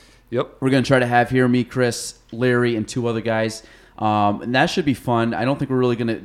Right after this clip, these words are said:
Speaker 2: that literally is just gonna be us just making fun of each other. So I think that'll be fun.
Speaker 1: You
Speaker 2: There's
Speaker 1: wanna
Speaker 2: not
Speaker 1: tune into that one. That's gonna be, uh, straight, uh, you know, five guys, one mic, and, uh, just a straight, um,
Speaker 2: It's, it, it's, it's
Speaker 1: I, I, I wanna, I,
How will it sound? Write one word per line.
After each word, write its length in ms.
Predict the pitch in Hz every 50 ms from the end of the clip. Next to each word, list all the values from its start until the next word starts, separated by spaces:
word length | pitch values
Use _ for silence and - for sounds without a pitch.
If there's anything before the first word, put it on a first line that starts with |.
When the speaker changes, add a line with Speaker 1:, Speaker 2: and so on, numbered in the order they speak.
| 95 95 95
Speaker 2:
that 200 | 113 127 127 127
literally 220 | 123 127 120 120 117
is 60 | 107
just 160 | 113 107 -
gonna 100 | 117 104
be 240 | 107 104 107 101 - - - - - - -
us 160 | 123 110 -
just 140 | - 107 -
making 200 | 120 113 95 101
fun 140 | 92 107 104
of 80 | 101 98
each 100 | 95 -
other. 180 | 101 95 95 92
So 180 | - 117 113 113
I 80 | 104
think 200 | 110 117 117 -
that'll 180 | 139 131 131 120
be 100 | 120 120
fun. 260 | - - - 120 120 117
Speaker 1:
You 60 | 151
Speaker 2:
There's 40 | 170
Speaker 1:
wanna 140 | 185 180
Speaker 2:
not 60 | - -
Speaker 1:
tune 160 | 185 170 160
into 180 | 156 147 135 131
that 160 | 127 127 127
one. 180 | 123 120 117 113
That's 220 | 113 117 117 -
gonna 180 | - 135 127 123
be, 380 | 117 123 117 113 110 110 107
uh, 260 | 104 104 104 101 101
straight, 640 | 95 - - - - 123 120 117 123 117 - - -
uh, 640 | 120 110 107 104 104 104 104 104 104 104 104 101 90 -
you 100 | - 117
know, 140 | 107 98 95
five 400 | - - - - 117 113 113 104
guys, 260 | 117 110 107 104 95
one 240 | 101 107 107 104 104
mic, 480 | 104 104 104 101 104 - - - - - _
and, 320 | - 107 104 101 98 95 101
uh, 200 | 95 95 92 92
just 380 | 92 101 95 - - - - 104
a 140 | 98 90 87
straight, 500 | - - - 110 101 98 98 90 - - _ _ 87
um, 360 | 90 90 90 90 90 92 87 -
Speaker 2:
It's, 140 | - - -
it, 160 | - 151 143 -
it's, 180 | 151 - -
it's 140 | - - -
Speaker 1:
I, 300 | 131 127 - 147 151 156
I, 200 | 156 - 147 156 160
I 20 |
wanna, 240 | 156 160 170 170 160 -
I, 120 | 139 151